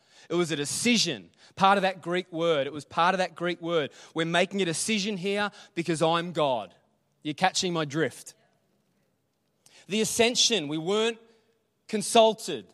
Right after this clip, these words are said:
We weren't spoken about. We weren't asked if it was a good idea. It was part of the will of God. The second coming, again, eh, I'm not going into that.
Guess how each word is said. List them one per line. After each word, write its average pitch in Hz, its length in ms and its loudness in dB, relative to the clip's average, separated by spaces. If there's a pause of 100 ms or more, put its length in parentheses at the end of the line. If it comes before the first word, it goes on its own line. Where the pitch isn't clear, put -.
(140)
We 165 100 -4
weren't 208 360 -2 (340)
spoken 220 560 2
about. 151 440 -2
We 160 100 -6
weren't 202 340 -2
asked 202 380 0
if 208 100 -8
it 190 60 -12
was 180 160 -8
a 185 40 -8
good 190 160 -6
idea. 175 520 -2 (280)
It 190 60 -4
was 175 160 -6
part 202 400 0
of 185 60 -6
the 175 80 -6
will 175 220 -6
of 147 120 -8
God. 127 360 -4 (720)
The 175 80 -6
second 226 440 0
coming, 220 360 -2
again, 147 520 -4 (540)
eh, 139 280 -10 (2750)
I'm 123 160 -4
not 147 160 -2
going 131 220 -4
into 117 140 -10
that. 104 220 -14